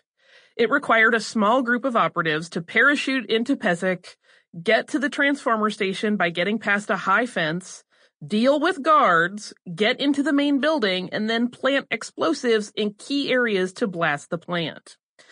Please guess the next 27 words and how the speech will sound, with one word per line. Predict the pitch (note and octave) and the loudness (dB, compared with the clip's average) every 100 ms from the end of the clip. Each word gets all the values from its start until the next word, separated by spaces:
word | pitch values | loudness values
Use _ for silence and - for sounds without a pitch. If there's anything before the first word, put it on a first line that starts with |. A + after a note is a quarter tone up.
| - _ - | -20 _ -2
To | - | 0
execute | D4 D4+ F#4 - C#4 | 0 -2 -4 -2 -2
this | A#3+ A#3+ | -2 -4
plan, | - A3 G#3 G#3 | -4 -2 0 0
the | G3+ G#3 | -2 -2
S | - A#3 | -2 0
O | B3+ A3+ | -2 -2
E | G#3 | -4
turned | G#3 A#3 G#3 G#3+ | -4 -2 0 0
to | G#3 | -2
the | G#3 | -2
Free | - C4 C#4 | -2 -2 -2
French | A3 G#3+ - | 0 -2 -4
Forces, | - F#3+ F3 D#3 C3 E3+ | -4 -4 -2 -4 -4 -6
and | F3+ G3 | -8 -8
three | - A3 A3+ | -6 -4 -2
men | G3 F#3 | -2 -2
volunteered. | F#3+ E3 D#3+ E3 - D#3+ B2 - G3+ - _ _ _ _ _ | 0 0 0 -6 -6 -8 -8 -10 -12 -14 _ _ _ _ _
Those | G#3+ A#3 | -2 0
men | A#3 G#3+ G#3+ | 0 0 2
were | G3+ | 0
Sergeant | - G3+ G3+ F#3 | 2 0 2 -2
Jean-Pierre | E3 G3 G#3 G#3 G#3 F3+ | 0 0 0 0 0 0
Formand, | - A3 G#3+ A3+ C4+ C#4+ D#4+ _ _ _ - | -2 0 2 2 2 0 -4 _ _ _ -12
Sub-Lieutenant | - A#3+ G#3 A#3 A3+ G3+ E3+ - | -2 0 0 -2 0 0 0 0
Raymond | G#3+ G#3+ G#3 G#3 | 0 2 0 0
Gabard, | F#3 G#3 A3+ B3 B3+ C#4+ | 0 2 2 2 0 -4